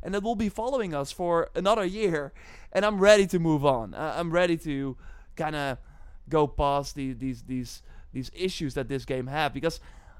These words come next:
I'm really at a point, and I love the Master Challenge. I think that's the best part of Valhalla right now, and it really shows that this game can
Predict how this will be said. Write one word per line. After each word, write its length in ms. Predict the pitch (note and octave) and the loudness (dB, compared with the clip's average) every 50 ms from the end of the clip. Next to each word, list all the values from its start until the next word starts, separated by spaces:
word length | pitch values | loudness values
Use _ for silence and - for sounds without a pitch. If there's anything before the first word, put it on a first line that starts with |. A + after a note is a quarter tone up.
| - - - | -16 -10 -4
I'm 220 | E3+ G#3+ B3+ B3+ | -2 0 0 0
really 260 | A#3+ B3+ B3 A3+ A3+ G3 | 0 -2 0 4 4 4
at 80 | F3 | 4
a 40 | F3 | 4
point, 360 | - - F#3 F3 E3 D#3 C3+ | 2 2 2 4 4 2 0
and 160 | - D3+ D#3+ | 0 0 0
I 40 | E3 | 0
love 400 | D#3 D3+ D3+ E3 E3+ F3 F3 D3+ | 0 2 4 6 6 6 6 4
the 80 | D#3+ C#3+ | 0 -2
Master 260 | D3+ D3+ D#3 D3 C#3+ | -2 -2 -2 -4 -4
Challenge. 300 | - D3+ C3+ B2+ - C3+ | -4 -2 -2 -2 -2 -4
I 60 | C3+ | -6
think 180 | C3 D#3+ D3 D3 | -4 -4 -2 -2
that's 180 | D3+ C#3+ - | -2 -2 -2
the 140 | - D#3 C3+ | -4 -4 -4
best 400 | B2 A2+ - D3 C#3+ C#3 - - | -2 0 0 0 2 0 -2 -6
part 200 | - C#3+ C#3 C3+ | -4 -2 -2 -2
of 120 | C3+ - - | -2 -4 -6
Valhalla 260 | C3+ C3 C3 C3 B2+ | -6 -6 -6 -6 -6
right 160 | C3 C3 B2+ | -6 -6 -6
now, 180 | D3 D#3 D#3 D3 | -6 -6 -6 -6
and 80 | C3+ | -6
it 120 | B2+ A#2+ D3 | -6 -4 -4
really 160 | F3 G3 F#3+ | -2 -2 -2
shows 360 | - - E3 D3+ C#3+ C#3+ - - - - - - - | -2 -2 0 0 0 -2 -4 -10 -14 -18 -18 -14 -12
that 100 | - C#3+ | -6 -4
this 180 | D#3+ D#3+ C#3 | -4 -4 0
game 380 | - E3+ D#3+ D#3+ D#3+ D#3+ D3+ C3+ - - - - - - - - - - - - - - - - - - | 2 4 6 6 6 4 2 -2 -8 -14 -20 -20 -20 -20 -20 -20 -20 -20 -20 -20 -20 -20 -20 -20 -8 0
can 420 | - G#3 G#3+ G#3+ G3+ F#3+ F3 C#3 | 2 4 4 4 4 0 -6 -8